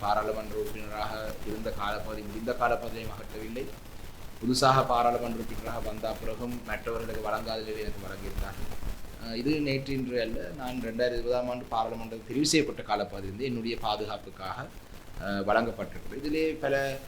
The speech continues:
காரணங்கள் இருக்கின்றது. நாங்கள் பாதாள உலகத்தோடையும் சம்பந்தம் இல்லை, போதைப் பொருளோடையும் சம்பந்தம் இல்லை, ஆனால் மக்களுடைய, மக்களுக்கு நடந்த பல அநீதிகளை பற்றி பல உண்மைகளை நாங்கள் வெளிப்படுத்தியிருக்கிறோம் கடந்த காலத்திலே.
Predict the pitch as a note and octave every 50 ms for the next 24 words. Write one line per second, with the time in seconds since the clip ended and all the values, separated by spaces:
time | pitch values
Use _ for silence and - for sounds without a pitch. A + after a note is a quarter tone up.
0 | - - - - - C3+ C3+ D3 D3+ D#3 D3 C3 B2 G#2+ G2+ - - G2 F#2+ F2+
1 | F#2 F#2+ G#2 B2 - - - - - G#2+ G#2+ G#2+ A2 A#2 A#2 A#2+ A#2+ A#2+ A#2 G#2+
2 | - A2+ G#2+ A2 A2 A#2 A2+ A2+ A2+ A2 A2+ A2 - G#2+ G#2 G#2+ G#2+ G#2+ G#2+ -
3 | G#2 G2+ G2+ G2+ G2+ G2+ G2+ G2 F#2+ G2 G#2+ A#2+ A#2+ A2+ G#2+ A2+ A2+ A#2+ A2 -
4 | A2 G#2 G#2+ G#2 G#2+ G2+ G#2 G#2 G2+ G2+ G2+ G#2 C3+ D#3+ E3 D3+ B2 A#2 A2 -
5 | - - B2+ C3 C3 B2+ C3 B2+ C3 C3 B2+ B2+ C3 C3 - - - - - -
6 | - - - G2 G#2 G#2 - - B2 B2 B2 B2 A#2+ A2+ A2 A#2 A#2 B2 B2 -
7 | - A#2+ A#2+ A2 G2+ G#2 A2 A#2 B2+ B2 B2+ A#2+ A#2 A2+ G#2+ A#2 A2+ - C#3+ -
8 | C3 C3 C3 A#2+ A2 A#2+ C3 C#3 C#3 C3 B2+ C3+ C#3+ C#3+ C3 B2 B2 B2+ A#2+ A2
9 | A#2+ C#3 B2+ C3 B2+ - - G2+ G2+ - - F#2+ F#2+ - G2 G2 G2 - - F2
10 | - - - - - F#2+ -